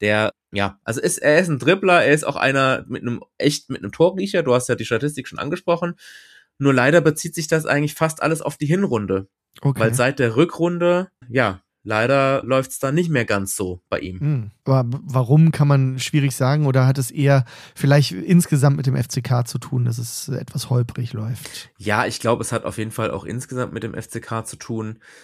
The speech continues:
Speaker 1: dass es nicht mehr ganz so erfolgreich läuft bei ihm. Aber ich, ich, ich, ich kann's, ich kann's gar nicht so genau an irgendwas festmachen. Also irgendwie
Speaker 2: Okay.
Speaker 1: hab ich das Gefühl,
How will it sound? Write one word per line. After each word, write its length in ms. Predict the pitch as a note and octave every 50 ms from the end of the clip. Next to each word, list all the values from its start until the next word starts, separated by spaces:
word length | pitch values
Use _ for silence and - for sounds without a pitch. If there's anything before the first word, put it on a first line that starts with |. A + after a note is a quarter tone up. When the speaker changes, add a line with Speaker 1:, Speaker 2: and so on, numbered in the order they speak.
| _ _ _ _ _ -
Speaker 1:
dass 180 | G2 G2+ -
es 140 | A2+ G#2+ -
nicht 140 | A2+ G#2 A2
mehr 140 | A2 G#2 F#2+
ganz 380 | - G2 G2+ A#2+ C3 B2+ -
so 220 | - A2+ G#2+ G#2+ -
erfolgreich 540 | A2 A2 - A#2 A2+ A2+ - A#2 A2 G#2+
läuft 260 | - A2 A2 G#2+ - _
bei 80 | A2+
ihm. 380 | - F#2+ A2 G#2+ A2 A2 A2 - _ _ _ _ - - _ _ _ _ _ _
Aber 320 | - G#2 G2+ G#2 G#2 -
ich, 140 | - G2+ -
ich, 420 | - - - - - - - _ _ _ _
ich, 180 | - - - -
ich 180 | - - -
kann's, 300 | - - B2+ C#3+ C#3+ -
ich 120 | - - -
kann's 240 | - D#3 E3+ - -
gar 120 | C#3 C#3+
nicht 140 | F#3 G3+ G3
so 100 | - C#3+
genau 240 | - C3 C3+ C3 B2
an 100 | A2+ -
irgendwas 360 | G#2+ C#3 C3+ B2+ A#2+ B2 -
festmachen. 560 | - E3+ - - - F#2+ F#2+ F#2 G2 F#2+ F2
Also 160 | G2+ F#2+ G2
irgendwie 680 | - A#2 C3 C#3+ A#2+ A#2+ C3 C3 C3 C3 C3 B2+ -
Speaker 2:
Okay. 40 | - _ _ _ _ - - - _ _
Speaker 1:
hab 200 | - - B2+ C#3
ich 100 | C3 -
das 200 | C#3 B2+ - -
Gefühl, 880 | - A2 - - - B2+ B2+ C3+ C#3 C#3 C#3+ C#3 C3+ C3+ C3+ C#3 -